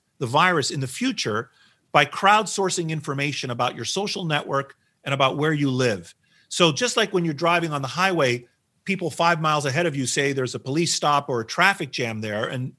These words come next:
now you're alerted, you can exit the highway.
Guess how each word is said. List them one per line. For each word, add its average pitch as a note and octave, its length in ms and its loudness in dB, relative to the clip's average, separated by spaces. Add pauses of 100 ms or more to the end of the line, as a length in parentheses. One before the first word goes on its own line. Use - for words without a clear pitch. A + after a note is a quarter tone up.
now E3+ 220 0
you're D3+ 160 0
alerted, D#3 480 2
you C3 80 -6
can C3 160 -6
exit C#3+ 320 -6
the B2 80 -2
highway. C3 560 0